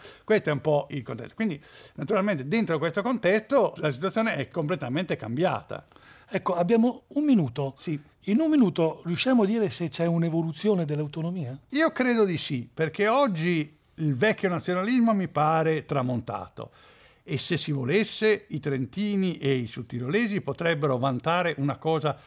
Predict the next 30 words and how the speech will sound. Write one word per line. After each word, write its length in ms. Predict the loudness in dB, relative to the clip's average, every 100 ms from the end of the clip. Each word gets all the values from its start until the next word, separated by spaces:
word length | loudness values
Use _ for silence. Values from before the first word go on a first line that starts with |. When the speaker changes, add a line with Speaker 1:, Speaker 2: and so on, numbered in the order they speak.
| _
Speaker 1:
rara. 560 | -6 0 0 0 -4 -8 -16 -20 _
Noi 320 | -2 2 4 2
abbiamo 300 | -2 -4 -4
composto 560 | -6 0 2 2 0 -6
un 100 | -6
conflitto 440 | -8 -6 -4 0
etnico 600 | 2 2 -2 -4 -6 -10 -12
che 120 | -6
è 60 | -6
stato 380 | -2 -4 -4 -6 -8 _
anche 300 | -6 -4 -2
molto 280 | -2 -2 -4
sanguinoso, 680 | -8 -6 -2 2 2 0 -4 -10 -20 -14
è 120 | -4 -2
stato 380 | 2 0 0
risolto 360 | -4 0 0 0
in 100 | -2
forma 280 | 0 0 0
pacifica. 640 | 0 -4 -6 -10 -10 -12 -6
Questa 320 | -4 -2 0
cosa 340 | 2 2 0
in 160 | -2 -4
tutto 240 | -6 -4
il 60 | -2
mondo 440 | 0 0 0 -2 -6 -18 _ -4
è 260 | 0 0
citata 760 | -2 -6 0 0 0 0 0 -4 _ _
come 300 | -2 0 2
un 160 | 2 2
esempio 1000 | 2 2 4 4 2 -2 -2 0 -2